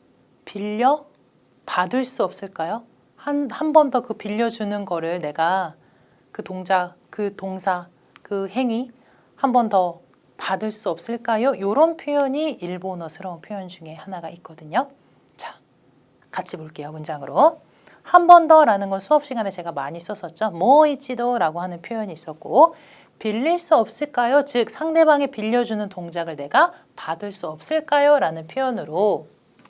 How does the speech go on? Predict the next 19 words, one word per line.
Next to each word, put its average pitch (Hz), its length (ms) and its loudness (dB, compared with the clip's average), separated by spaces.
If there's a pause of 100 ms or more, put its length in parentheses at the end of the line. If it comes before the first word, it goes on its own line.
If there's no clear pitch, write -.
(680)
동사 190 360 -8
카스에다가 175 1300 -8 (560)
"뭐뭐해 208 480 4
받을 190 300 -4
수 - 140 -4
없을까요?" 285 540 0
라는 214 260 2
표현이 202 840 -2 (480)
색깔로 247 460 -2
되어 165 220 -10
있는데 170 560 -6 (260)
잘 - 240 -12
따라오셔야 165 500 -8
돼요. 160 420 0 (600)
지금 202 280 -6
"뭐뭐해 254 560 4 (180)
받을 160 400 -4
수 330 240 0
없을까요?" 277 1080 4